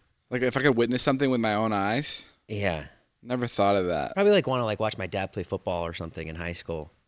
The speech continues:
Speaker 1: Oh, you're talking, like, that, like, personal life shit.
Speaker 2: Personal, yeah. I'd
Speaker 1: Like,
Speaker 2: probably
Speaker 1: I'd
Speaker 2: get
Speaker 1: love
Speaker 2: that.
Speaker 1: to see, like, Jesus Christ. Like, that'd be crazy.
Speaker 2: That would be good.
Speaker 1: Like, to see Jesus Christ.
Speaker 2: That's a good one.
Speaker 1: Without, like, touching anything or fucking with anything.
Speaker 2: Yeah, yeah.
Speaker 1: I feel like just to look at somebody,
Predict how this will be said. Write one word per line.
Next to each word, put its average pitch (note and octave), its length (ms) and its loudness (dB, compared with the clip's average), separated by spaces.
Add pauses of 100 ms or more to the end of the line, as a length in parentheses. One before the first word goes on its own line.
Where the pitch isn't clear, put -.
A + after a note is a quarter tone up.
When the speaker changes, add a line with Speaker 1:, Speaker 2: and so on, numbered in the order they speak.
(400)
Speaker 1:
Oh, A#2 160 8
you're C#3 140 6
talking, D3+ 320 6
like, A#2 240 4
that, A#2+ 200 10
like, A2+ 160 2
personal C3 440 8
life G2 220 4
shit. F#2 320 4
Speaker 2:
Personal, C#3 360 6
yeah. A2 120 2
I'd - 40 4
Speaker 1:
Like, - 80 0
Speaker 2:
probably B2+ 160 8
Speaker 1:
I'd D#3+ 80 12
Speaker 2:
get D#3+ 60 2
Speaker 1:
love F3+ 140 12
Speaker 2:
that. - 60 -4
Speaker 1:
to D3+ 60 4
see, D3+ 200 8
like, A2 140 6
Jesus A2+ 320 2
Christ. A2 560 6 (380)
Like, G#2 120 -6
that'd G#2+ 140 6
be A2+ 80 2
crazy. F#2 640 0
Speaker 2:
That A#2 200 6
would A2+ 160 2
be G2+ 120 -4
good. E2 380 0 (200)
Speaker 1:
Like, G2+ 140 -6
to A2+ 80 0
see A2+ 160 4
Jesus G#2 340 0
Christ. G#2 380 2
Speaker 2:
That's A#2 260 4
a A2+ 80 2
good G#2 220 2
one. D#2 400 -2 (200)
Speaker 1:
Without, C#3 320 10
like, C3+ 200 2
touching C3+ 320 2
anything B2+ 260 2
or A#2 60 2
fucking B2+ 380 -2
with B2 120 0
anything. C#3 400 2
Speaker 2:
Yeah, C3+ 160 6 (160)
yeah. G2 140 0
Speaker 1:
I A2 80 2
feel B2+ 180 2
like A2 160 0 (220)
just - 240 0
to B2+ 100 4
look G#2 420 0
at C3+ 140 4
somebody, C#3+ 460 2